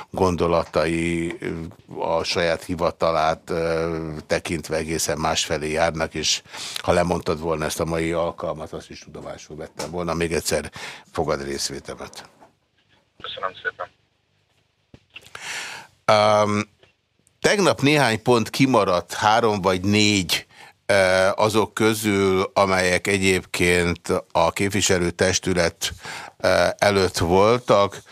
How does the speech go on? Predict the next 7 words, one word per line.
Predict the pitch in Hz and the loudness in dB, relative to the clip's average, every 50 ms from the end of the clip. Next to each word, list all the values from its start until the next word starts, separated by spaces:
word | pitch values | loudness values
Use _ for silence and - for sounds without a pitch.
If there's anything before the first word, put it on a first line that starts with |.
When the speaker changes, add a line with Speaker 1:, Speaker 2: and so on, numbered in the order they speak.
| - - - - - _ | -18 -16 -18 -20 -10 _
Speaker 1:
Ö, | - 98 92 92 90 90 90 - _ _ | 2 4 6 6 6 4 2 0 _ _
ha | - - - - 92 90 | -12 -4 0 2 2 4
mondasz | 98 107 113 113 101 101 95 - - | 4 4 4 2 2 2 2 2 2
egy | 92 87 87 | 2 2 2
rövid | 98 98 85 90 85 73 | 2 2 2 0 0 0
magyarázatot, | 87 92 95 90 92 87 87 82 85 80 85 85 - - 82 - - | 2 2 2 2 2 4 4 2 2 2 0 -2 -2 -2 -4 -2 -2
megköszönöm. | 78 73 - - 80 - - 80 73 69 71 67 | -4 -4 -4 -6 -6 -6 -6 -6 -6 -6 -8 -10